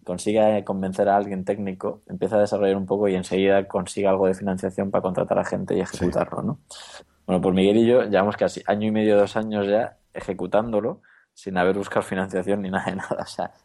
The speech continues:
Speaker 1: ni buscar más gente que nos ayudara
Speaker 2: Ujú.
Speaker 1: ni nada, o sea, encerrados los dos <laughs> intentando ejecutar esto, ¿vale? Entonces, eh, lo hemos podido hacer por la edad que tenemos,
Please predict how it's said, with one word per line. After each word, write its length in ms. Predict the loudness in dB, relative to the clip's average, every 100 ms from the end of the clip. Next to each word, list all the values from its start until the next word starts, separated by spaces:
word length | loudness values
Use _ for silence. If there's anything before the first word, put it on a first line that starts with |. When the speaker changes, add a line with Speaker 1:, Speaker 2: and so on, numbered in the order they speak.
| -10
Speaker 1:
ni 140 | -4
buscar 300 | -4 -2 0
más 160 | 0 -2
gente 220 | -4 -2
que 80 | -2
nos 120 | 0
ayudara 260 | 0 2 0
Speaker 2:
Ujú. 60 |
Speaker 1:
ni 60 | -2
nada, 180 | -6 -4
o 20 |
sea, 160 | -2 -2
encerrados 420 | 0 2 2 2
los 200 | -2 -2
dos 220 | -2 -2 -8 _ -20 -20 _ _ -8
<laughs> 80 | -6
intentando 480 | -2 0 0 0
ejecutar 440 | 0 -2 -2 0 -2
esto, 260 | -4 -8
¿vale? 180 | -8 -8 -12 _ -20 -20 _ _ _ _ _ -10
Entonces, 560 | -4 -2 2 0 2 2
eh, 500 | 2 2 0 -4 -8 _ _
lo 180 | -2 2
hemos 140 | 2 2
podido 220 | 4 4
hacer 320 | 4 0 -2 _ _
por 220 | -20 -6
la 100 | -2
edad 140 | 0 0
que 100 | -2
tenemos, 480 | -2 -2 -4 -10